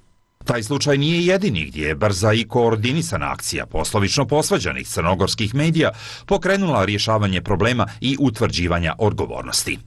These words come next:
Tako nas novinarka Lista Vijesti Tina Popović podsjeća kako je taj dnevnik u novembru prošle godine, zahvaljujući svom insajderu u Narodnom muzeju na Cetinju,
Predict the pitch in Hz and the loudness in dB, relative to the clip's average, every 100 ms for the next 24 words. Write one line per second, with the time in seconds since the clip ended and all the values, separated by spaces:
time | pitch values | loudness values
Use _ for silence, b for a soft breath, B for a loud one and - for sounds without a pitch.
0 | B B B - 233 226 185 - - 165 | B B B -6 -6 -4 -4 -4 2 2
1 | 190 160 127 107 123 151 - 113 120 85 | 4 2 0 0 0 0 0 0 0 -4
2 | - 80 - 147 160 127 127 113 110 - | -8 -12 -2 0 2 2 0 0 -2 -2
3 | - - 104 98 110 147 147 - 82 - | -6 0 0 0 0 0 -2 -6 -6 -6
4 | - 98 85 107 117 101 107 85 104 117 | -2 -2 0 0 0 0 -2 0 2 2
5 | 104 85 80 104 113 107 90 131 139 120 | 2 0 0 0 0 -2 0 0 2 0
6 | - B B - 147 170 214 202 170 - | -2 B B -2 0 2 2 2 0 0
7 | 180 165 127 151 165 156 127 110 117 143 | 2 4 2 2 2 2 2 2 2 2
8 | 120 110 104 107 131 127 107 107 127 107 | 2 2 2 2 2 2 0 2 -2 0
9 | 117 | -4